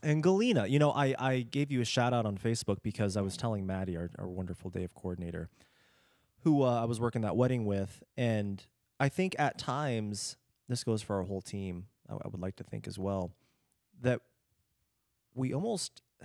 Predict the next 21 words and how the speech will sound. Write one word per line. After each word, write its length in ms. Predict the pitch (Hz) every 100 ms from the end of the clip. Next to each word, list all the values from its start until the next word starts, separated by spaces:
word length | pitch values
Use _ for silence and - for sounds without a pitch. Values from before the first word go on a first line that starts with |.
| - - -
not, 220 | 147 160
not 280 | 143 143 -
take 220 | - 127
the 80 | 110
venue 220 | 104 101 92
for 140 | 90
granted, 340 | 92 85 - -
but, 120 | 104
like, 160 | 92 101
every 280 | 110 117 127
time 260 | - 123 110
I'm 200 | 98 92
there, 500 | 98 92 87 85 - _ _ _ _ _ _ _ _ _ _ -
I'm 160 | 110 110
always 460 | 123 135 135 113 -
truly 420 | - 135 131 120
reminded, 560 | 104 98 95 90 85
like, 200 | 82 80
"Wow, 400 | 78 95 107 80 -
what 320 | 104 123 190 -
a 160 | 147